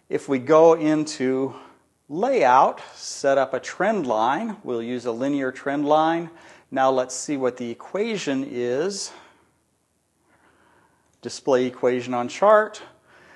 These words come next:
So we have y is equal to point six two four, which is almost exactly point six three, which is our y-intercept, and five point three four kilo ohms would be our resistance,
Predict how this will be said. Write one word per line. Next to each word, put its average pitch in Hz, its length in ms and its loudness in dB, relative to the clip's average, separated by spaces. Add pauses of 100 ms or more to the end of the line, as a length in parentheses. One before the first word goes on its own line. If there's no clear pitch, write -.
(640)
So 156 280 6
we 147 220 4
have 135 300 6
y 185 360 10
is 160 260 0
equal 160 300 2
to 151 220 -4
point 170 360 -2
six - 480 -4
two 175 280 -4
four, 226 440 6
which 185 200 2
is 156 160 0
almost 156 520 2
exactly 139 600 0
point 139 280 -4
six - 380 -8
three, 196 560 -2 (360)
which - 180 -12
is 120 160 -6
our 123 240 4
y-intercept, 135 1120 2 (340)
and 131 180 0
five 139 420 4
point 139 440 -2
three 135 440 -4
four 131 600 4 (540)
kilo 180 260 6
ohms 131 420 2
would 127 200 0
be 127 160 2
our 120 200 4
resistance, 117 960 -4